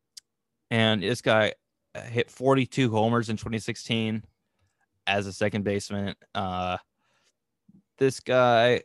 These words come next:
uh, was traded in the middle of twenty eighteen to the Dodgers, uh,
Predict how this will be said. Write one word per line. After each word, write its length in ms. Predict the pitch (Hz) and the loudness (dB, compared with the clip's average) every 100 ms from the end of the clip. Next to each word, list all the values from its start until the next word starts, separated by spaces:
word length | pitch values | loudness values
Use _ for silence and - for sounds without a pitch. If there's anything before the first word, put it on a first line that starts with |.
| - | 0
uh, 520 | 110 104 101 98 98 _ _ _ _ _ _ _ _ _ _ _ _ _ _ _ _ _ _ | 0 2 0 0 -4 _ _ _ _ _ _ _ _ _ _ _ _ _ _ _ _ _ _
was 320 | 135 123 - - - | -8 -8 -10 -18 -18
traded 540 | - 214 214 143 135 | -8 -2 0 2 2
in 180 | 139 135 - | 0 -4 -6
the 80 | |
middle 320 | 139 135 123 120 | -2 -2 2 2
of 160 | 117 | 2
twenty 300 | - 127 113 | 0 -2 -2
eighteen 480 | 92 110 - 120 117 | -2 -4 -2 -2 -2
to 100 | 110 | -4
the 80 | 104 | -6
Dodgers, 800 | - 151 151 147 147 143 - _ _ _ _ - | -4 0 0 0 -6 -6 -10 _ _ _ _ -2
uh, 300 | 104 104 | 2 4